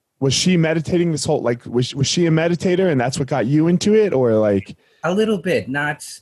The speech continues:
Speaker 2: uh, a, a little bit on and off. She was meditating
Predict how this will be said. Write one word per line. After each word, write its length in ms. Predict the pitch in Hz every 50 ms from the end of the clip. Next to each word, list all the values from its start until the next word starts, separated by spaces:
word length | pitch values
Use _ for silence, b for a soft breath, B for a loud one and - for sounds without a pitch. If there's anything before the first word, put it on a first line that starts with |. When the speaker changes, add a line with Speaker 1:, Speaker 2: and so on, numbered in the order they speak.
| _ -
Speaker 2:
uh, 260 | 110 110 104 98 92 92 110 110 104 _ _ _ - 98 - - _ _ _ _ -
a, 120 | - 127 - 139
a 60 | 127
little 200 | 135 156 160 147
bit 180 | - 143 110
on 220 | 95 92 117 120 123
and 120 | 123 120
off. 260 | 117 113 101 87 -
She 200 | - - - 110
was 240 | 107 107 101 101 -
meditating 760 | 110 107 104 104 107 104 - 113 110 110 113 117 117 123 131